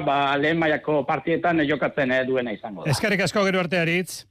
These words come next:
Speaker 1: Arratsaldeon.
Speaker 2: Zuzenean bi partido horiek hemen Euskadi Irratian, Kori Arreala Arnedo Osasuna, orduan hasiko da baita ere Arenas Valladolid Gobelasen,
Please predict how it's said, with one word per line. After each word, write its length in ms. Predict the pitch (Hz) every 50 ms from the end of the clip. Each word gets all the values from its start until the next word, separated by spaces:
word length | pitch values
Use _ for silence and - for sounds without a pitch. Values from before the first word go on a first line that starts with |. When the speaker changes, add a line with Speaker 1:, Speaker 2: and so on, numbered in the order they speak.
| _ - -
Speaker 1:
Arratsaldeon. 640 | 110 127 123 127 - 139 156 190 214 214 202 170 160
Speaker 2:
Zuzenean 320 | 139 - 208 202 196 180
bi 100 | 175 190 165
partido 280 | 190 156 - 202 180 170
horiek 140 | 165 165 151
hemen 160 | 170 170 165 170
Euskadi 240 | 175 170 - 185 170
Irratian, 380 | 160 165 156 170 190 214 208 -
Kori 220 | 185 180 175 180 170
Arreala 380 | 160 160 165 165 165 165 160
Arnedo 320 | 160 165 165 170 165 160 160
Osasuna, 600 | - - 156 - - 170 180 202 208 208 214 -
orduan 360 | - 151 165 175 170 190 170 156
hasiko 240 | 143 - 190 180
da 80 | 170 156
baita 280 | 151 165 160 127 165 147
ere 160 | 151 156 -
Arenas 460 | - 165 170 185 196 190 170 151 147 143
Valladolid 460 | 156 170 185 180 170 170 160 156 135
Gobelasen, 600 | 120 151 151 170 175 165 139 - 208 226 233 240